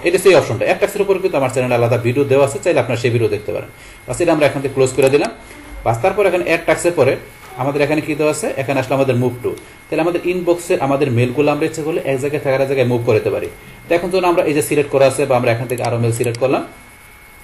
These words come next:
করার পরে এখন আপনি যে কটা মেলে select করেন না কেন, করার পরে আপনি এই যে move to-তে যাবেন, যাওয়ার পরে এখান থেকে আপনার এই ইনবক্সের মেলগুলোকে আপনি কোথায় move করাবেন, সেক্ষেত্রে এই যে এখানে যেগুলো দেওয়া আছে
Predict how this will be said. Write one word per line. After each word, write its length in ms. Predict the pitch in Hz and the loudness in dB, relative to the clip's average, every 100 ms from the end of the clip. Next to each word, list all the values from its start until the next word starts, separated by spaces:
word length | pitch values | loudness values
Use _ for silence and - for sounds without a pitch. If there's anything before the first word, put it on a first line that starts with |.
| - | -4
করার 200 | 139 156 165 | 0 0 2
পরে 100 | 156 143 | 0 0
এখন 160 | 143 - - 127 | -2 -4 -4 -4
আপনি 120 | 131 117 | -2 0
যে 80 | 127 | 2
কটা 140 | 151 147 | 2 0
মেলে 140 | 147 143 | 0 0
select 180 | 143 143 | -2 0
করেন 140 | 143 143 | 0 0
না 40 | 143 | -2
কেন, 120 | 160 330 - - - - | -2 -4 -8 -20 -14 -2
করার 160 | 139 160 | -2 0
পরে 100 | 151 | -2
আপনি 120 | 139 151 170 | -2 -4 0
এই 60 | 190 | 2
যে 60 | 165 123 | 2 0
move 120 | 117 | -2
to-তে 160 | 117 104 | -2 -4
যাবেন, 180 | 98 90 - 113 | -4 -10 -10 -2
যাওয়ার 180 | 143 151 | 0 2
পরে 120 | 170 135 | 2 0
এখান 120 | 139 147 | 0 -2
থেকে 140 | 151 165 120 | -2 0 -2
আপনার 240 | 120 170 202 - | -2 -4 -4 -4
এই 60 | 131 139 | -4 -4
ইনবক্সের 380 | 156 156 160 151 | -2 -2 -2 -2
মেলগুলোকে 380 | 135 139 147 143 143 | -2 0 0 0 -2
আপনি 100 | 156 180 | 0 2
কোথায় 220 | 185 147 | 4 4
move 100 | 131 117 | 2 0
করাবেন, 260 | 104 90 87 - - - - | -2 -2 -8 -14 -20 -20 -4
সেক্ষেত্রে 360 | 175 175 175 - 180 | 0 2 2 2 4
এই 60 | 190 | 4
যে 60 | 156 | 4
এখানে 160 | 147 147 | 2 2
যেগুলো 220 | 143 135 131 | 4 4 6
দেওয়া 140 | 139 139 | 6 4
আছে 140 | - | 0